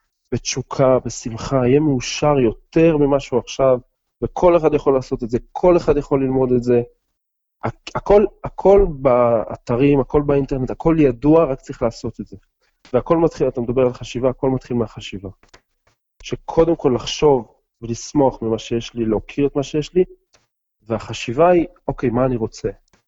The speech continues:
מה הצעד הבא?" אם אני אדע לחשוב מה אני באמת רוצה, ואם אני אדע לחשוב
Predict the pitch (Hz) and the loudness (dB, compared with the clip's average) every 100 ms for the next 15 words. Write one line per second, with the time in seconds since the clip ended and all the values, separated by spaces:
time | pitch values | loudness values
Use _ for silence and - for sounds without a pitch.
0 | _ _ 131 127 - 127 117 110 113 147 | _ _ 0 0 0 -4 -4 -4 0 0
1 | 160 - _ _ _ _ _ _ 123 123 | 0 -6 _ _ _ _ _ _ -2 0
2 | 120 117 120 170 160 - 143 123 147 156 | 2 0 4 4 2 0 -2 4 4 4
3 | 147 143 139 - 160 160 127 117 113 113 | 2 0 -4 -4 0 0 0 -2 -2 2
4 | 147 - 160 | 2 2 -2